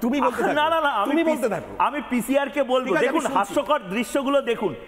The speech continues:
Speaker 2: আপনার বাড়িতেও নিশ্চয়ই টপ লোড, ফ্রন্ট লোড ওয়াশিং মেশিন থাকলে, ফ্রন্ট লোড ওয়াশিং মেশিন, সেই ওয়াশিং মেশিনের ভেতরে পর্যন্ত টাকা রাখা, ভাবতে পারছেন? মানে কি লেভেলে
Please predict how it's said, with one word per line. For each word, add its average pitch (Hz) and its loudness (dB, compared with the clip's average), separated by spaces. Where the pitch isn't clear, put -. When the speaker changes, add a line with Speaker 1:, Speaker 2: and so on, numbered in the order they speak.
Speaker 2:
আপনার 254 0
বাড়িতেও 247 0
নিশ্চয়ই 240 0
টপ 196 0
লোড, 214 2
ফ্রন্ট 196 -2
লোড 196 0
ওয়াশিং 160 0
মেশিন 196 -4
থাকলে, 147 -2
ফ্রন্ট 277 2
লোড 330 2
ওয়াশিং 269 0
মেশিন, 208 -2
সেই 233 -2
ওয়াশিং 233 0
মেশিনের 285 0
ভেতরে 370 0
পর্যন্ত 320 -2
টাকা 240 0
রাখা, 175 0
ভাবতে 185 -2
পারছেন? 311 0
মানে 254 2
কি 269 0
লেভেলে 226 2